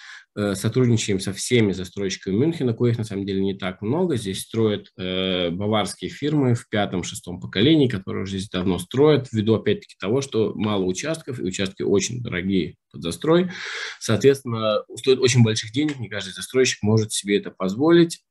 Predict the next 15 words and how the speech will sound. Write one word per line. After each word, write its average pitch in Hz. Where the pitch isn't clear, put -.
м, 117
а 107
тем 120
более 120
строят 117
тоже 104
многие 104
застройщики 98
не 95
полностью 135
на 120
свои 117
деньги, 107
а 98
берут, 101